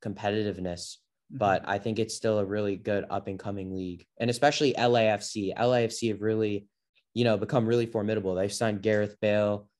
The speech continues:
Speaker 1: Chiellini, all these players who have proven themselves. Like,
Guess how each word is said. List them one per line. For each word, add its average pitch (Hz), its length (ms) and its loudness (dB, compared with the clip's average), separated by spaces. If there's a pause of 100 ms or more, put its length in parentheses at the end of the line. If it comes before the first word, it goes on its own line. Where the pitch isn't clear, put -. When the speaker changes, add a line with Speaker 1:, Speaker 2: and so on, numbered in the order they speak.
(280)
Speaker 1:
Chiellini, 107 800 0
all 117 160 2
these 113 180 0
players 110 340 0
who 113 100 0
have 101 180 -2 (380)
proven 131 260 6
themselves. 110 340 0
Like, 104 200 0